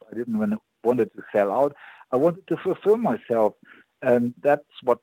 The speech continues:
many people at that point never understood. They thought I wanted it all for myself, but they didn't understand that I was actually a very innocent <laughs> kid in the sandbox. And, uh, I was not interested in chasing,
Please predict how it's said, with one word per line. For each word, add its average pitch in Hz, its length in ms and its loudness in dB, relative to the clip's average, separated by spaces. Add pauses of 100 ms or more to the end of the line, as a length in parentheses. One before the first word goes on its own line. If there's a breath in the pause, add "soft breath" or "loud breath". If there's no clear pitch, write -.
many 147 220 -10
people 120 680 0 (240)
at 117 140 -20
that - 240 0 (100)
point 95 300 0
never 117 380 2
understood. 104 760 0
They 110 220 0
thought 123 160 0
I 117 80 4
wanted 117 340 -2
it 104 100 0
all 107 280 2
for 110 100 -6
myself, 110 640 0 (480 loud breath)
but 120 240 -2
they 135 140 -20
didn't 160 340 -10
understand 139 680 0
that 110 160 0
I 113 160 0
was 113 220 0 (120)
actually 117 560 -4
a 104 40 0
very 123 320 4
innocent 120 680 0 (160)
<laughs> - 680 -10
kid 196 140 4 (160)
in 135 120 2
the 143 160 0
sandbox. 190 640 0 (200)
And, 117 400 -2
uh, 117 240 4 (380)
I 127 100 2
was 131 220 0
not 160 260 0
interested 113 680 -6
in 98 140 -6
chasing, 98 680 -2